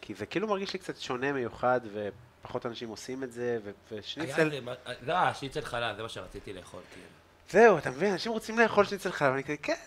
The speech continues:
Speaker 1: טוב, בסדר, נעשה שניצל חלה,
Speaker 2: תראה,
Speaker 1: זה יהיה
Speaker 2: אם
Speaker 1: אחלה."
Speaker 2: טבח, אם טבח עושה שניצל חלה,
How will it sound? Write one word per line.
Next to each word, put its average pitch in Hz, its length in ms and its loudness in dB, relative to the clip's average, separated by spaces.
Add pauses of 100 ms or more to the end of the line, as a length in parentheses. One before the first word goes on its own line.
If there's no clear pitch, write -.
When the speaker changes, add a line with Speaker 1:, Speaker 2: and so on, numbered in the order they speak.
(100)
Speaker 1:
טוב, 381 340 0 (180)
בסדר, 262 320 8
נעשה 202 200 4
שניצל 220 160 -4
חלה, 220 60 8 (100)
Speaker 2:
תראה, - 20 6 (100)
Speaker 1:
זה 165 60 10
יהיה 190 100 12
Speaker 2:
אם 247 40 12
Speaker 1:
אחלה." 185 140 10 (180)
Speaker 2:
טבח, 113 80 0
אם 202 140 4
טבח 165 240 6
עושה 156 240 0
שניצל 147 340 -2
חלה, 123 420 0